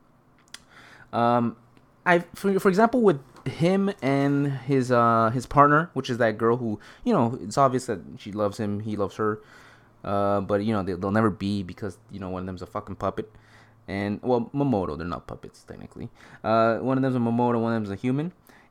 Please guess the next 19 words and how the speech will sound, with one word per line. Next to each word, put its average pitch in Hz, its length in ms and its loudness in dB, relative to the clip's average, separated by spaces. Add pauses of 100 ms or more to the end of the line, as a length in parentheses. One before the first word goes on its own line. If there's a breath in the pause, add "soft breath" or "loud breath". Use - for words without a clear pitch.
(140)
Like, 135 200 0 (440)
there 165 180 4
was, 208 360 2
you 226 100 0
know, 196 80 2
there's 170 180 0
a 175 80 4
very 220 380 4 (500)
obvious 156 800 8
tra-, 143 640 0
trajectory 123 800 -2
for 113 440 -2
a, 110 440 -2 (380 soft breath)
um, 104 500 -2
you 117 60 0
know, 110 320 -2
impossible 131 640 2
lover 117 340 2
story. 98 560 -8